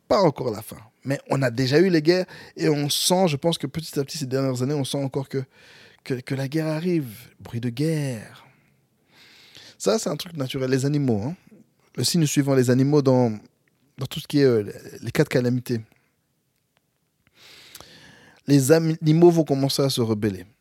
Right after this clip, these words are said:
Les animaux vont se rebeller. Écoutez, quand Adam, euh, non pas quand Adam, quand Noé est sorti de l'arche, Dieu a dit, « J'enverrai ma terreur. J'enverrai ma terreur pour, euh,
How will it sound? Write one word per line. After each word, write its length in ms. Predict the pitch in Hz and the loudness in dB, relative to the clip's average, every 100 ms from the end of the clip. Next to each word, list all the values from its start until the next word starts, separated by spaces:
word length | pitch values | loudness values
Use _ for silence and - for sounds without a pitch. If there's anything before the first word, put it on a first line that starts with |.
| _ _ _ _ _ _ _ _ _ _ _ _ _ _ _ _ _ _ _ _ | _ _ _ _ _ _ _ _ _ _ _ _ _ _ _ _ _ _ _ _
Les 200 | 139 123 | -2 2
animaux 360 | 131 131 131 143 | 2 4 4 4
vont 160 | 120 | 2
se 120 | 120 113 | -2 -2
rebeller. 380 | 107 101 92 - _ - | -2 -4 -6 -12 _ -14
Écoutez, 280 | 131 113 95 _ - _ | -10 -10 -12 _ -20 _
quand 220 | - 190 190 - | 0 0 0 -8
Adam, 400 | 135 131 139 151 | -6 0 0 2
euh, 120 | 131 | 0
non 160 | 113 110 | 0 -2
pas 120 | 110 | -4
quand 160 | 107 92 | -6 -10
Adam, 160 | 87 | -10
quand 160 | - 147 | -4 0
Noé 240 | 151 160 196 | 2 2 0
est 60 | 160 | -4
sorti 260 | 135 - | -4 -4
de 80 | 131 | -2
l'arche, 420 | 110 - - - _ _ _ _ _ _ _ _ _ _ _ - - _ _ | -2 -4 -10 -12 _ _ _ _ _ _ _ _ _ _ _ -20 -20 _ _
Dieu 360 | - 131 175 202 | -2 4 6 4
a 80 | 120 | -6
dit, « 220 | 135 202 | -6 -8
J'enverrai 560 | 165 131 160 147 156 175 | -4 2 2 2 2 2
ma 160 | 156 | 0
terreur. 760 | 135 - 131 127 107 - - - _ _ _ _ _ _ _ _ _ _ _ _ _ _ _ _ _ _ _ - | -2 0 0 0 -2 -6 -20 -20 _ _ _ _ _ _ _ _ _ _ _ _ _ _ _ _ _ _ _ -8
J'enverrai 440 | 127 151 147 147 | 0 2 4 2
ma 120 | 143 | 2
terreur 480 | 131 - 123 123 131 | -2 0 2 2 0
pour, 340 | - 131 120 113 | -4 -6 -2 0
euh, 340 | 107 104 95 | 0 -4 -6